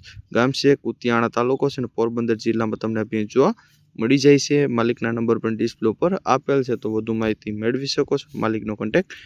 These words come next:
કરી શકો છો. ત્યારબાદ આવે છે આઠ નંબર ઉપર ભેંસ. ભેંસ તમે જોઈ શકો છો, હાલ પચીસ દિવસની વ્યાણેલી છે. દૂધની વાત કરીએ તો સાડા છ લીટર જેવું દૂધ કરે છે,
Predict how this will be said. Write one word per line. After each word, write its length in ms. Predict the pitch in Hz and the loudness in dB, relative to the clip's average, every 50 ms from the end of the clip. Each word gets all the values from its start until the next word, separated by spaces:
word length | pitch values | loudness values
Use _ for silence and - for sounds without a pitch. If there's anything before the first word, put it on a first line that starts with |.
| - - - _ _ | -20 -20 -20 _ _
કરી 260 | - 113 113 131 131 - | 0 0 2 2 2 2
શકો 220 | 143 135 - 147 147 | 0 2 4 2 2
છો. 140 | 135 135 143 143 | 4 4 4 4
ત્યારબાદ 480 | - - - 110 107 110 113 113 110 110 | 2 2 2 2 2 4 2 2 2 4
આવે 160 | 107 107 113 | 4 2 2
છે 120 | 110 - - - | 2 -2 -4 0
આઠ 220 | - 104 123 - - | 0 0 0 0 -2
નંબર 240 | 143 135 139 139 139 135 | -4 -2 0 2 2 0
ઉપર 220 | 135 - 139 135 123 | 0 0 0 0 0
ભેંસ. 300 | 120 127 127 135 143 131 - | -2 -2 -2 0 -2 -2 -4
ભેંસ 240 | _ 113 113 113 113 - | _ -4 -4 -4 -4 -6
તમે 200 | - 110 110 107 107 | -8 -6 -6 -6 -6
જોઈ 240 | 101 - 120 123 131 | -4 -2 0 0 0
શકો 280 | - - 143 - - 143 | 0 -2 -2 0 0 -2
છો, 200 | 135 - - 135 135 135 131 | -2 -2 -2 -2 -2 -2 -4
હાલ 240 | 120 123 120 127 196 - _ _ _ _ _ _ _ _ _ _ - - - - _ - - _ - _ _ _ _ _ _ - | -2 0 0 0 0 -2 _ _ _ _ _ _ _ _ _ _ -20 -20 -20 -20 _ -20 -20 _ -20 _ _ _ _ _ _ -4
પચીસ 240 | 143 - 180 165 131 | 0 4 4 4 6
દિવસની 460 | 113 127 127 123 123 - - 180 220 | 6 6 6 6 6 4 0 0 2
વ્યાણેલી 520 | 190 139 120 110 113 123 131 143 147 143 135 | 2 4 4 2 2 2 2 2 2 0 0
છે. 200 | - 135 139 147 147 - - - _ _ _ _ _ _ _ - | 4 4 4 4 4 2 -6 -20 _ _ _ _ _ _ _ -4
દૂધની 280 | 123 117 117 131 131 | -4 -2 0 0 4
વાત 160 | 131 135 135 - | 4 4 2 4
કરીએ 260 | - 170 175 165 135 | 2 4 6 6 4
તો 100 | - 120 | 2 0
સાડા 280 | 110 117 113 117 120 113 | 0 2 4 4 4 2
છ 80 | - - 120 | 2 2 2
લીટર 260 | 120 117 107 - - | 2 2 -2 -4 -6
જેવું 340 | 107 107 117 131 165 156 120 | -2 0 0 0 0 0 0
દૂધ 200 | 113 131 143 143 - | 0 0 0 0 0
કરે 220 | - 143 139 139 139 | 2 4 6 6 4
છે, 160 | 127 - 143 | 4 4 4